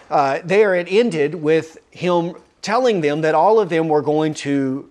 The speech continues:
betray him, that they were all going to deny him, that the shepherd would be struck, and that the sheep would scatter, that they would all fall away, which led them to all protest and to make very,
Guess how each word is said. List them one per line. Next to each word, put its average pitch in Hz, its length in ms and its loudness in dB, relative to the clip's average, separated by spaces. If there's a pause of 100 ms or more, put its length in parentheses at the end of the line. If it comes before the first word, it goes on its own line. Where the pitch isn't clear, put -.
(100)
betray 170 360 -2
him, 101 280 -10
that 139 160 -2
they 160 80 2
were 175 120 2
all 180 200 4
going 160 260 -8
to 147 220 -8
deny 139 380 -2
him, 175 380 0 (360)
that 156 260 -2
the 147 140 -4
shepherd 220 420 0
would 170 160 -2
be 147 100 -2
struck, 165 440 -2
and 147 120 -4
that 156 200 -4
the 151 80 0
sheep 180 420 -2
would 131 460 0 (180)
scatter, 147 540 -2
that 147 180 -4
they 160 100 2
would 175 160 2
all 165 300 4
fall 139 280 0
away, 123 340 0 (960)
which 185 320 -2 (240)
led 196 260 2
them 190 160 -2
to 170 180 -4
all 147 440 0 (260)
protest 175 680 -4 (300)
and 170 240 -2
to 175 160 -6
make 175 320 -2
very, 208 540 2